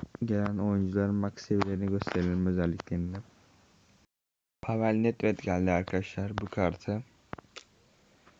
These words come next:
Doksan beş. Juventus'ta ise doksan yedi.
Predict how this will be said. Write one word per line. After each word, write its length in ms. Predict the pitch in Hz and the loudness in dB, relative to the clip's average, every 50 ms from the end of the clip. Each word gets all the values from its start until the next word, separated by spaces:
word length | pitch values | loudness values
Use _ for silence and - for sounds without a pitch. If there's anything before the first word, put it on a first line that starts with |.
| _ - - - - - | _ -20 -20 -20 -10 -4
Doksan 480 | - 92 90 - - - 107 101 104 104 | -2 -2 -2 -2 -2 -2 0 0 0 0
beş. 380 | 104 107 117 - - - - - _ _ _ _ _ _ _ - - - - - - - _ - - - - - - - - | 0 -2 -4 -6 -10 -16 -16 -20 _ _ _ _ _ _ _ -14 -12 -10 -10 -12 -12 -12 _ -16 -16 -16 -10 -6 -6 -6 -6
Juventus'ta 640 | - 120 113 107 107 104 110 110 - - - - - | -6 -4 0 2 2 2 2 0 -4 -8 -6 -4 -2
ise 260 | 101 - - 110 101 | -2 -2 0 0 0
doksan 320 | 104 101 95 - - 107 98 | 0 0 -2 -4 -4 -2 0
yedi. 400 | 92 90 87 85 104 113 117 | 2 2 0 0 -2 -2 -4